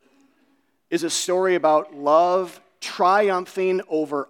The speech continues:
awful life decisions, triumphing over barrenness, spiritual and physical, triumphing over conditionalized spirituality,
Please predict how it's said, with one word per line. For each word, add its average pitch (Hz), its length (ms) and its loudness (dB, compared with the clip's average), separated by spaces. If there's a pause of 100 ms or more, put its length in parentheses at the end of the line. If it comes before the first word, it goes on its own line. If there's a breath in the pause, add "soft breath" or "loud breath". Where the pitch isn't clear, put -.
awful 180 480 -2
life 156 260 0
decisions, 151 840 -8 (640)
triumphing 190 800 0
over 165 240 -2
barrenness, 160 960 -6 (480)
spiritual 165 560 -6
and 147 180 -6
physical, 147 560 -8 (160 soft breath)
triumphing 190 800 0
over 175 300 -2
conditionalized 175 1200 -2
spirituality, 147 1000 -4